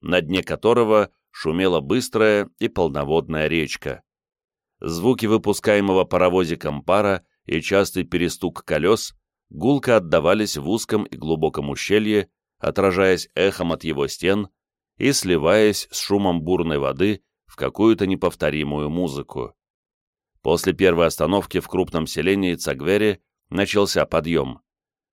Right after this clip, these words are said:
Скоро появился первый снег. Потом его стало всё больше и больше,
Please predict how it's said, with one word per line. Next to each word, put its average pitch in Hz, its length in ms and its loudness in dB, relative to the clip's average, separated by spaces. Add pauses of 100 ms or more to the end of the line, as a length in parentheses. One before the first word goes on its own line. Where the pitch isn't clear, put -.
(160)
Скоро 147 420 2
появился 92 640 0
первый 69 400 -4
снег. - 480 -6 (540)
Потом 95 300 2
его 92 220 2
стало 87 320 2
всё 73 220 -6
больше 107 520 0
и - 180 -8
больше, 104 580 0